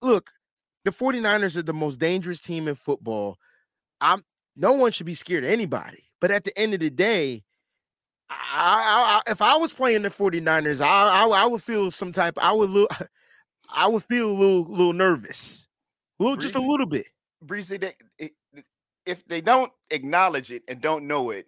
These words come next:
Speaker 2: it's, it's just deflective dissonance. We, I, I, you know,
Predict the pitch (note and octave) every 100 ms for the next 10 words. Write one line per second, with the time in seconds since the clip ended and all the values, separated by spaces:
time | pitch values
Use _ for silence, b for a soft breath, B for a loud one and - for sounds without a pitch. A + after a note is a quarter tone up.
0 | _ F#3 F#3+ - - G3 - - G#3 -
1 | A2+ C#3 C3+ C#3 - B2 F#2+ B2 - F#2+
2 | - _ _ _ E3+ B3+ B3+ - _ -
3 | A#3 - G3 G3 _ _ - G#3 D3+ A#2+